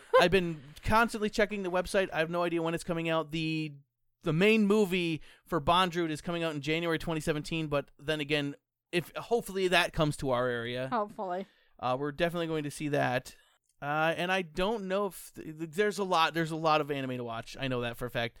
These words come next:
Speaker 1: Oh, yeah.
Speaker 2: Uh, we need to sit down and fig-, figure out what we are and are not watching together, so
Speaker 1: I
Speaker 2: that way
Speaker 1: know. <laughs>
Speaker 2: I can also coordinate what I'm watching.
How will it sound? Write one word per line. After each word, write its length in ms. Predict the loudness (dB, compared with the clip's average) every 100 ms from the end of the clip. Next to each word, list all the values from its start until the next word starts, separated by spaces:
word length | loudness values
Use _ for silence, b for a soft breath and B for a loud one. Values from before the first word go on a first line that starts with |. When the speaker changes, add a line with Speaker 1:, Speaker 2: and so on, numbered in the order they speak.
| -6
Speaker 1:
Oh, 160 | -2
yeah. 300 | -2 0 2
Speaker 2:
Uh, 40 | 2
we 240 | 4 2
need 160 | 2 0
to 80 | 0
sit 220 | 2 2
down 260 | 2 2 2
and 200 | 0 2
fig-, 260 | 2 2
figure 240 | 0 4 6
out 180 | 4 4
what 260 | 2 2
we 160 | -4 0
are 220 | 6 6 6
and 80 | 4
are 180 | 0
not 180 | 0 -2
watching 360 | -2 -2 -4 -6
together, 560 | -6 -2 0 2 0 0
so 160 | 0
Speaker 1:
I 20 |
Speaker 2:
that 160 | 4 4
way 240 | 4 4
Speaker 1:
know. 160 | 4 2 0
<laughs> 100 | -2
Speaker 2:
I 120 | 0 0
can 160 | 0
also 200 | 0 -2
coordinate 460 | -4 -2 -2 -2 -2
what 120 | 0
I'm 200 | 2 2
watching. 560 | 2 2 2 -4 -4